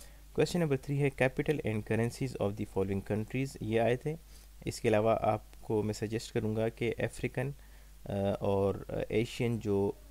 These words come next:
इंपॉर्टेंट कंट्रीज़ हैं, उनके करेंसीज और कैपिटल्स याद कर लें, not for M C Qs but fill in the blanks।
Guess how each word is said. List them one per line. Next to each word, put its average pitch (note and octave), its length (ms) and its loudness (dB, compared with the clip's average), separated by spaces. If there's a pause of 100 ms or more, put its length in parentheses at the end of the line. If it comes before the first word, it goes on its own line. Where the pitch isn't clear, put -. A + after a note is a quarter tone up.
इंपॉर्टेंट G#2+ 540 0
कंट्रीज़ A2 540 -2
हैं, A#2+ 160 -4 (420)
उनके A2 260 2
करेंसीज A#2+ 680 -2
और G2+ 220 0
कैपिटल्स A2 520 0
याद G2+ 240 4
कर A#2+ 180 4
लें, B2+ 260 -4 (140)
not A2+ 280 2
for - 240 0
M B2 100 4
C - 180 -6 (120)
Qs C#3+ 140 2 (400)
but G2 120 6
fill - 240 0
in G#2 180 4
the G2 180 2
blanks। F#2 440 -2